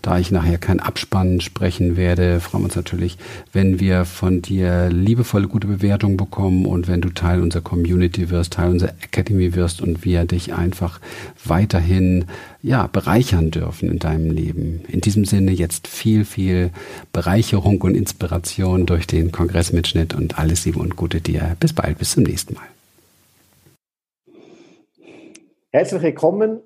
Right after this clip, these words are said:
Speaker 2: zu diesem Interview und ich habe auch heute wieder einen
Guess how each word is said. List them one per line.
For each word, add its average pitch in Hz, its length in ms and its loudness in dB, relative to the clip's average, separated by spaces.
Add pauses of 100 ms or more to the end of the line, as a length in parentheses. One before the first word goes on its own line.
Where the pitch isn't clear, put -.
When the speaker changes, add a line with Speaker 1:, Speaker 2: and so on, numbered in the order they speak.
(120)
Speaker 2:
zu 139 160 -2
diesem 147 300 -2
Interview 185 400 -2
und 131 240 -6
ich 127 100 -2
habe 123 140 2
auch 120 140 2
heute 165 280 2
wieder 170 240 0
einen 120 380 -6